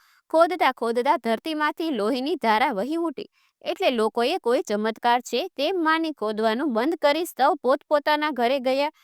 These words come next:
અને એ જ રાત્રે હરિચંદ પટેલને માતાજી સ્વપ્નમાં આવ્યા અને કહ્યું,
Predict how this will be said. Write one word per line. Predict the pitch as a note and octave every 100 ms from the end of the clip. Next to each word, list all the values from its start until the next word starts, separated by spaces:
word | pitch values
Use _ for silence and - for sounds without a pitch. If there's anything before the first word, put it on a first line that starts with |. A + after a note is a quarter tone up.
| _ _
અને | - D#4+ D#4+
એ | E3+ A#3+ D#4
જ | D#4
રાત્રે | C#4+ C#4+ D#4+ F4
હરિચંદ | A#3 G#3+ C#4+ D#4 D#4+ F#4+
પટેલને | A3+ A3+ A3 G3+
માતાજી | G3 G#3 A3 B3 A3
સ્વપ્નમાં | G#3 - B3+ C#4 D#4 D#4 D4+
આવ્યા | D4+ D4
અને | B3 C4+
કહ્યું, | G#3 G3+ B3+ A#3+